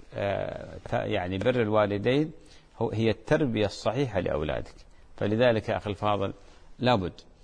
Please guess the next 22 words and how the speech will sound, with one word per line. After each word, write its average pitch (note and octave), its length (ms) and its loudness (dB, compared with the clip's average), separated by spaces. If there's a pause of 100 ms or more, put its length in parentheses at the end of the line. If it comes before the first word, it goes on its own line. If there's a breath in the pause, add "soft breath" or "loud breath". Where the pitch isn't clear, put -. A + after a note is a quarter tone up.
(140)
لزوجتك G#2 720 -2
أن G2 160 -4
تفهم G2 400 -2
هذا G2 200 0
الأمر G#2 340 0
وتعينك G2 600 0
على F2+ 160 0
ذلك، A2+ 420 2 (420 soft breath)
أولادك G#2 560 0
يفهمون G2 440 -4
هذا F#2+ 200 0
الأمر، A2 360 0 (480 loud breath)
ولو A2+ 180 2
سكنت A2+ 460 -2
معهما G#2+ 400 2
فهو G#2 280 2
أفضل، G#2+ 420 0 (580)
لو G2 100 0
سكنت G2+ 460 -2
مع F#2 180 0
الوالدين F#2+ 560 2
أفضل. G#2+ 420 2